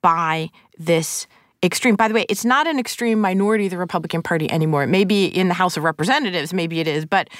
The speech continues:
more broadly speaking, if you look at the polls right now of the Republican primary race, Donald Trump running away with it,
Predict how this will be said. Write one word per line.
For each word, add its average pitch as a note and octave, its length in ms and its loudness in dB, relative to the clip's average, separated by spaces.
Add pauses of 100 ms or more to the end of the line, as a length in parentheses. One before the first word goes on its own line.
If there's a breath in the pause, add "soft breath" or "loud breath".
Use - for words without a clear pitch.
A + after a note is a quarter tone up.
(200 loud breath)
more G3+ 180 4
broadly G#3 520 2
speaking, E3 520 -8
if F3 140 -6
you F3+ 100 2
look G#3 260 2
at B3+ 100 2
the A#3 60 -2
polls G3 460 0 (280 loud breath)
right F#3+ 220 0
now F3 360 0
of E3 180 0
the E3+ 80 -4
Republican F3+ 480 -2
primary F3 380 0
race, D3+ 240 -2
Donald G3 360 2
Trump F3 300 0 (260 loud breath)
running G#3 440 4
away F3+ 240 0
with E3+ 180 -6
it, D3 160 -6